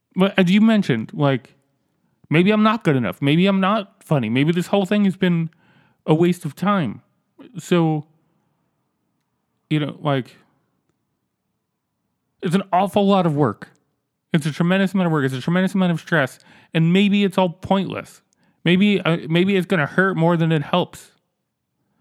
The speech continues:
So I don't know whether or not I want to do those things. I mean, I do, but the negative reinforcement that I've gotten on a lot of it lately has made it harder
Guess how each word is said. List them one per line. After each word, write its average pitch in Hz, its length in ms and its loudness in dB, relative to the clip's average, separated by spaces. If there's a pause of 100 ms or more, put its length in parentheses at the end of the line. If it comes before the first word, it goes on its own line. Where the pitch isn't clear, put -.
(240)
So - 140 -2
I 175 80 2
don't 214 360 0
know 190 440 0 (320)
whether 147 360 0
or 127 40 -2
not 123 420 -6
I 135 80 -4 (240)
want 135 240 -4
to 120 60 -6
do 120 220 -6
those 104 240 -10
things. - 360 -16 (300)
I 165 40 -2
mean, 185 120 2
I 185 80 2
do, 160 540 0 (1160)
but 147 420 -2 (420)
the 160 120 2
negative 185 480 2
reinforcement 180 640 0
that 170 120 0
I've 160 120 0
gotten 160 260 -2
on 165 120 0
a 160 40 0
lot 160 240 0
of 160 80 -2
it 165 80 -2
lately 180 460 -2 (500)
has 175 140 2
made 175 160 0
it 151 80 -2
harder 165 560 -2